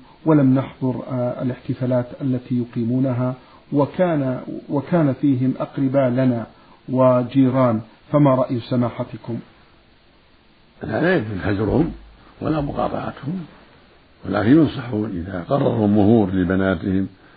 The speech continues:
Speaker 2: البنت بكذا وأخته بكذا، ينصحون بالتخفيف. أما هجرهم هذه لهم، لهم شبهة، ما تسمى معصية، لا يهجرون ولا، بل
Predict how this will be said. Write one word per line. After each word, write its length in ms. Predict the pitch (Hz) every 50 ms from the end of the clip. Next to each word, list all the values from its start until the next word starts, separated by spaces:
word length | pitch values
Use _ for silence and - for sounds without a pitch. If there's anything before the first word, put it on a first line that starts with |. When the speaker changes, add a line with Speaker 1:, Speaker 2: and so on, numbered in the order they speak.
| - _ _ _ -
Speaker 2:
البنت 520 | 95 87 107 104 101 90 - 107 107 101 - - _ _ _ _ _ _ _ _ _ - - - 143 -
بكذا 520 | 110 104 82 92 104 104 110 113 110 110 107
وأخته 400 | 101 107 110 - - - - 98
بكذا، 560 | 95 101 95 104 101 107 120 135 - - 240 285
ينصحون 480 | 302 285 - - - 69 73 - 196 226
بالتخفيف. 520 | 269 - - 160 - - - 170 110 - - - - - - - - - - _ _ - -
أما 300 | 101 107 110 107 107 113
هجرهم 440 | 113 120 151 143 131 160 165 - - 113 - - - - - - - - -
هذه 100 | - -
لهم، 520 | 226 233 214 233 247 160 185 185 185 160
لهم 220 | 165 139 156 175 170
شبهة، 320 | 196 160 117 123 135 120 104
ما 140 | 139 143 160
تسمى 280 | - - 139 120 117
معصية، 360 | 113 113 104 98 - 120 160 202 - - _ - - - - - - - - - - - - -
لا 140 | 104 123
يهجرون 720 | 151 147 104 98 98 113 107 101 107 110 123 147 156 135 117
ولا، 220 | 110 110 107 110 -
بل 380 | - 104 104 104 113 147 147